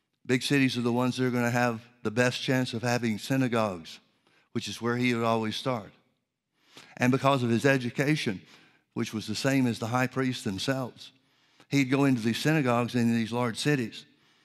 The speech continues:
and people would automatically recognize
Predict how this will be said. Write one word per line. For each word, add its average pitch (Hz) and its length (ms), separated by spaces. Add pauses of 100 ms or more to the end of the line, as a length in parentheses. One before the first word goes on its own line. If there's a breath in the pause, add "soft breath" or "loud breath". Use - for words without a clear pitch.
(360 soft breath)
and 117 140
people 123 320
would 104 220 (200)
automatically 135 640
recognize 120 840